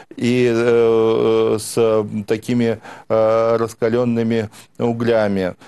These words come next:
Но в то же время, м, э, святые отцы говорят о том,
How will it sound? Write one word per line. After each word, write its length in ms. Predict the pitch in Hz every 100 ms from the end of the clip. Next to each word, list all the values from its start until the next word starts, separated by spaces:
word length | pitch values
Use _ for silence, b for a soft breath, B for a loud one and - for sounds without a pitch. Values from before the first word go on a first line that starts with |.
| B
Но 120 | 120 117
в 40 |
то 140 | 160
же 140 | 143 139
время, 400 | 127 131 127 120
м, 540 | 120 - 131 117 117 113
э, 920 | 113 113 113 110 110 110 110 110 104
святые 340 | 117 110 117
отцы 180 | 110 123
говорят 340 | 117 113 104
о 60 | 110
том, 340 | 113 113 110